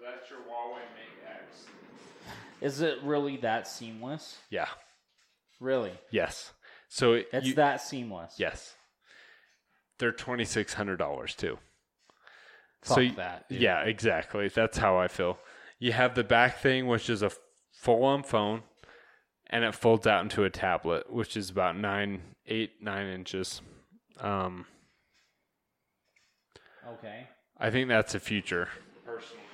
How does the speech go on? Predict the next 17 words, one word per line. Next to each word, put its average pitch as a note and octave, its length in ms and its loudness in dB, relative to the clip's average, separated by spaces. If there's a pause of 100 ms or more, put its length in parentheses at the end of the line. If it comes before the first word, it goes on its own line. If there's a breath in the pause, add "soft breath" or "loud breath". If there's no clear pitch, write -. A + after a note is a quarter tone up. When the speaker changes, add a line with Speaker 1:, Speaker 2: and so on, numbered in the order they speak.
(600)
Speaker 2:
No, D#3 220 0
I C3+ 220 -2
mean, C#3+ 180 -10
it B2+ 140 -8
definitely A2+ 720 -4
is, G2+ 360 -4
Speaker 1:
It's - 100 -16 (100)
Speaker 2:
but G#2 100 -6
Speaker 1:
very, F#2 200 -8 (920)
uh, A2 420 -16 (1400)
Speaker 2:
I D3 120 -2
can't D3+ 280 -8
believe A#2+ 320 -8
it's - 160 -10
seamless D#3 580 -10
like - 220 -10
that, - 260 -14